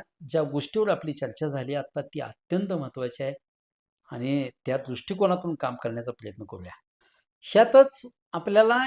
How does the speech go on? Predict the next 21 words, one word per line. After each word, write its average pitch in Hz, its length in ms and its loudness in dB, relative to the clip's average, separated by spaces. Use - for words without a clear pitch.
एक 214 140 -4
अशी 233 220 2
अडचण 233 360 -2
येते 226 260 -4
की 254 160 -4
ओलांड्यावर 208 560 2
मुळ्या 151 480 2
आत्ता - 220 -4
सुटायला 151 380 -6
लागलेल्या 113 320 -12
आहेत. - 320 -20
मग 214 160 0
ओलांड्यावरच्या 254 600 8
मुळ्या 247 260 6
सुटायला 240 320 4
लागल्या 226 180 4
की 233 120 0
बागायतदार 214 340 4
पुन्हा 185 200 2
आणि 214 120 -4
काहीतरी 180 260 -4